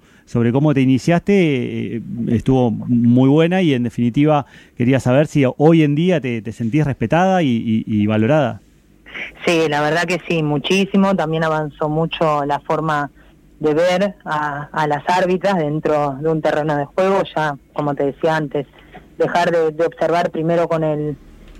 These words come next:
Speaker 2: con el prejuicio de, "Uh, es mujer, cómo dirigirá, cómo saldrá el partido", y ya creo que también eso colabora mucho, ¿no? Más allá de, de hacer un camino y obviamente, eh, haberme ganado, sí, creo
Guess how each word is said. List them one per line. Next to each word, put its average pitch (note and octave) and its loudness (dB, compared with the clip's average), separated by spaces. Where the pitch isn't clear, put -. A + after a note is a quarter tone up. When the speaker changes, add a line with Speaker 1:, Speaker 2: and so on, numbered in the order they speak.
Speaker 2:
con F3 2
el E3+ 0
prejuicio A3 0
de, G3+ 4
"Uh, F3 2
es E3 -4
mujer, G3+ 0
cómo F3 0
dirigirá, F3+ 0
cómo F3+ 0
saldrá F3 0
el E3+ -2
partido", G#3+ 0
y E3 -6
ya A3 0
creo F3 0
que E3 -2
también E3 0
eso F#3 0
colabora D3+ 0
mucho, D3+ -4
¿no? E3 -2
Más E3 -2
allá F#3 0
de, E3+ 0
de D#3+ -2
hacer D#3+ -2
un E3 -2
camino G#3 2
y D#3 -2
obviamente, D#3+ 0
eh, D#3+ 0
haberme D#3+ 0
ganado, D#3 -2
sí, D#3 -4
creo D3 0